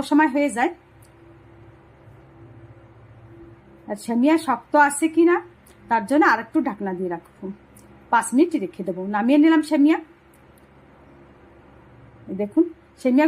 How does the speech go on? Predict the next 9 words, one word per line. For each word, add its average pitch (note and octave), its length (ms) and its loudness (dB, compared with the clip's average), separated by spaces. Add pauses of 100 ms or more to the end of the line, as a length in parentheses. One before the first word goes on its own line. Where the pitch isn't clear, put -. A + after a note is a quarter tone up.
গলেও B3 260 0 (100)
গেছে, D#4+ 280 0 (600)
আর A3+ 80 -2 (160)
কিন্তু A#3+ 200 -4 (100)
গোটা A#3 260 0
গোটা A3 260 -4
আছে। - 160 -12 (100)
একটা E4+ 200 -2
প্লেটে A3+ 300 -2